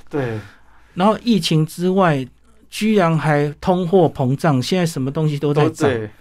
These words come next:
Speaker 2: 真的是很，很，很，很奇怪的一件事情。
Speaker 1: 对，我现在疫情之后，我又想再去走了，但是呢，其实那个就是想去做又怕被伤害，就是说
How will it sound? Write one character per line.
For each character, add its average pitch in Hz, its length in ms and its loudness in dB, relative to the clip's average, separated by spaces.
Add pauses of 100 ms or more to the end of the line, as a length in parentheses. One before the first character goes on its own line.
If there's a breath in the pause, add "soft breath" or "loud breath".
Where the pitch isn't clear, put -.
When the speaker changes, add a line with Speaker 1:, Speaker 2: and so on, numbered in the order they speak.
(140)
Speaker 2:
真 180 160 -6
的 170 80 0
是 175 160 -2
很， 135 300 0
很， 123 280 -6
很， 127 240 -4 (260 loud breath)
很 139 160 -6
奇 - 180 -4
怪 160 180 0
的 131 80 -2
一 127 60 -2
件 131 160 -4
事 - 180 -12
情。 - 40 -20
Speaker 1:
对， 185 240 4
我 139 120 0
现 202 160 0
在 190 120 2
疫 202 120 -2
情 135 240 -8
之 170 200 -2
后， 139 360 0
我 135 220 -2
又 175 100 2
想 131 160 -4
再 160 140 0
去 165 140 -4
走 104 300 -12
了， - 120 -16
但 185 100 -2
是 180 140 -4
呢， 156 160 2
其 151 200 -2
实 170 160 -4
那 165 140 0
个 135 320 0
就 165 120 -4
是 135 300 -6 (840)
想 135 280 -6
去 180 220 -6
做 165 380 -2
又 147 400 0
怕 147 260 -2
被 135 220 0
伤 123 340 -4
害， 110 220 -4
就 190 160 -2
是 196 60 0
说 208 180 2